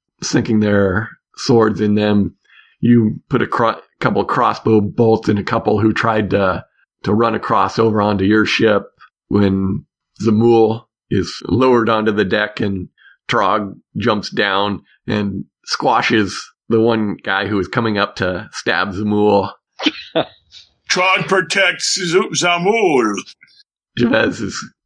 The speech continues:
Speaker 1: comes up behind Vanez going, uh, "Do make sure and, uh,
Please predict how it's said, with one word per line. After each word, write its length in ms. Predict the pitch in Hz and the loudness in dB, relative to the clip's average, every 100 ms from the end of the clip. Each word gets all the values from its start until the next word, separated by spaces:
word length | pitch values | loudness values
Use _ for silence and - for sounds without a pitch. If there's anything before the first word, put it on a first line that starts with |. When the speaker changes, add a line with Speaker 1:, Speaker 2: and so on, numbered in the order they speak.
| _ - | _ -4
Speaker 1:
comes 220 | 120 110 | -2 0
up 160 | 107 | 0
behind 500 | 104 101 92 98 90 - _ _ - | -2 -2 -2 -4 -8 -14 _ _ -4
Vanez 460 | 98 101 98 87 | -4 -2 -4 -6
going, 260 | - 104 - | -2 -2 -2
uh, 200 | 117 - 147 _ _ - | -4 -4 -8 _ _ -4
"Do 120 | 196 | -2
make 180 | 175 135 | 0 -2
sure 240 | - 135 | -2 0
and, 200 | 123 113 | 0 0
uh, 420 | 104 101 95 120 | -2 0 -2 -6